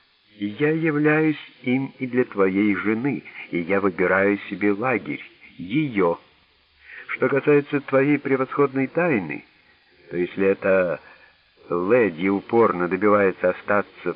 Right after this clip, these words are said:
по эту сторону Ла-Манша, она быстро дойдет до дома на тринадцати ветрах. Можешь ты себе представить тогда реакцию Агнес?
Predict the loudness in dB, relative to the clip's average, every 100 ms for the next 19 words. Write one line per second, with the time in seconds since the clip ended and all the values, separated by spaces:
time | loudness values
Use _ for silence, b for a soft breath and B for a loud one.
0 | 0 4 4 4 0 -8 -4 2 4 2
1 | -2 0 2 2 2 0 0 2 0 -2
2 | 0 0 0 -2 0 2 0 2 0 2
3 | 0 2 2 2 0 -2 -4 -6 -6 -6
4 | -12 -8 -8 -6 -6 -6 -10 -16 _ _
5 | _ _ _ _ _ _ -2 2 2 0
6 | -4 -2 -4 -2 -6 -6 0 0 0 -4
7 | -2 0 0 0 2 0 -2 -6 -2 0
8 | 0 -2 -6 -6